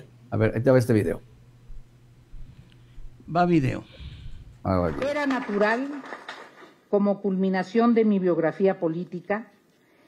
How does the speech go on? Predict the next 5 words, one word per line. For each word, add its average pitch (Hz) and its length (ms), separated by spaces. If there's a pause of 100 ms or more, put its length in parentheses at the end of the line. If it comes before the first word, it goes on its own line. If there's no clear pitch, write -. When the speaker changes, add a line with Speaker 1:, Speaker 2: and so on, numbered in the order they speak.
(140)
Speaker 3:
que 196 100
intentara 202 680
la 202 160
candidatura 165 760
presidencial 143 880